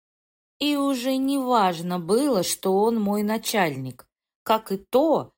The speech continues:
что он оказался еще вполне молодым и весьма привлекательным, если бы не его волосы. Неважно было и то,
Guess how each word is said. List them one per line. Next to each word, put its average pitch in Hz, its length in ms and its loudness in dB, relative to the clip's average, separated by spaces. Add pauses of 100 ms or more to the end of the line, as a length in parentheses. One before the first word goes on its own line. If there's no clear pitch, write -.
что - 320 0
он 339 160 4
оказался 320 640 2
еще 294 340 0
вполне 294 420 0
молодым 247 640 0 (420)
и 233 140 0
весьма 233 400 -2
привлекательным, 180 1040 -4 (220)
если 190 380 -2
бы 190 160 -2
не 196 180 2
его 202 180 0
волосы. 139 600 -4 (580)
Неважно 214 680 2
было 190 260 0
и 175 140 2
то, 208 420 0